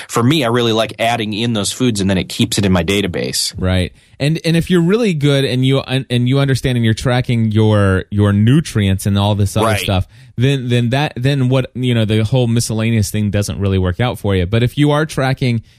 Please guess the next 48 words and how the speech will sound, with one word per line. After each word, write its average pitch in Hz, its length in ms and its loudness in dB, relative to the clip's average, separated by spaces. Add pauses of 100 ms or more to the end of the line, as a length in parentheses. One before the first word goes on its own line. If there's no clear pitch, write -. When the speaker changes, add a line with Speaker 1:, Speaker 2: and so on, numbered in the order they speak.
(100)
Speaker 2:
you 120 100 0
know, 104 120 2
how 110 140 2
much 117 220 -2
fo-, 120 200 2 (140)
protein 123 480 0
and 110 120 2
fiber 113 460 0
and 104 140 2
all 113 140 2
this 113 180 0
other 120 160 0
stuff, 104 360 -2 (280)
you 110 80 -2
know, 107 100 0
how 110 120 0
much 113 160 -2
sodium 117 460 0
you're 107 120 2
having 107 320 0
throughout 110 240 -2
the 110 80 -2
day, 101 240 0 (420)
uh, 110 220 -2
this 120 340 0
has 160 220 2
abil-, 139 340 0
the 123 180 0
ability 127 400 2
to 110 80 2
track 120 360 -4
all 113 180 -2
of 101 120 -4
that 117 220 -2
for 113 140 -2
you 101 140 0
too. 113 380 0 (240)
It's 143 160 0
just - 220 -2
a 143 40 0
lot 131 240 0
more 127 220 0
information 110 840 0
to 110 380 2
enter 110 360 0
into 101 200 -2
the 95 120 -2
system. 87 560 -4